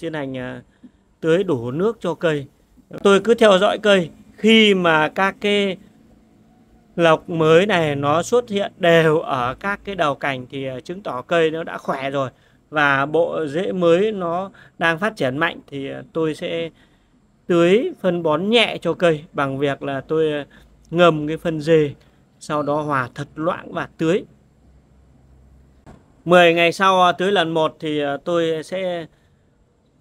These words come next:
tưới phân lần hai. Thì lần này có thể, à, vẫn dùng cái phân bón cũ, nhưng mà tôi, à, thêm một ít cái, à, phân, à, lân đơn để mà cho cây nó khỏe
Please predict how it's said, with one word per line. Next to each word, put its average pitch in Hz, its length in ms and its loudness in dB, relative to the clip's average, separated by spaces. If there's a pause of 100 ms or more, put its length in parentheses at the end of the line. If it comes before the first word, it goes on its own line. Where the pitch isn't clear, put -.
(120)
tưới 180 500 2
phân 165 280 -2
lần 143 180 0
hai. 160 300 0 (160)
Thì 143 240 -2
lần 143 180 0
này 143 240 0
có 175 160 -6
thể, 135 220 -4
à, 131 200 -8 (280)
vẫn 226 200 -2
dùng 170 280 4
cái 165 80 -4
phân 165 200 -4
bón 170 280 -4
cũ, 285 280 -8 (240)
nhưng 170 180 -2
mà 143 160 -2
tôi, 165 300 0
à, 156 140 -4 (420)
thêm 180 500 4
một 147 280 -4
ít 277 200 -6 (240)
cái, 165 200 -12
à, 165 100 -12 (140)
phân, 165 280 -8
à, 156 200 -10
lân 160 440 -10 (340)
đơn 185 260 -2 (320)
để 120 260 -4
mà 131 340 -12 (380)
cho 151 260 -4
cây 160 420 -2
nó 151 320 -10 (400)
khỏe 156 180 -4